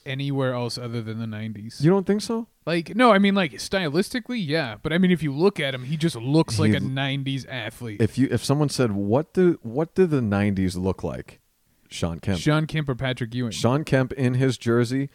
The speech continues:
Speaker 2: with a Champions jacket on over top would be the most nineties thing. That's with a flat brim hat where the brim faces upward.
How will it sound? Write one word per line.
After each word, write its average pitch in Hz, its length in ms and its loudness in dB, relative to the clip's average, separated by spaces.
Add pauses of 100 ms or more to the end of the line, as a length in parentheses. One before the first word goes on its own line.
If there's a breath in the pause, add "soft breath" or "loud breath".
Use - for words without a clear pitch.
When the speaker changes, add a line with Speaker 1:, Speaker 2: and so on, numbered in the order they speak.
(260 soft breath)
Speaker 2:
with 101 160 4
a 98 60 4
Champions 110 600 0
jacket 104 400 -2
on 107 180 2
over 101 220 4
top 92 340 -2
would 90 140 -2
be 92 140 0
the 90 100 0
most 92 460 -4 (480)
nineties 101 540 0
thing. 92 260 -2
That's - 180 -4 (220 loud breath)
with 101 160 4
a 92 60 4
flat 123 420 0
brim 123 220 4
hat 113 280 2
where 101 80 0
the 90 140 -2
brim 110 480 0
faces 98 560 0
upward. 131 480 -2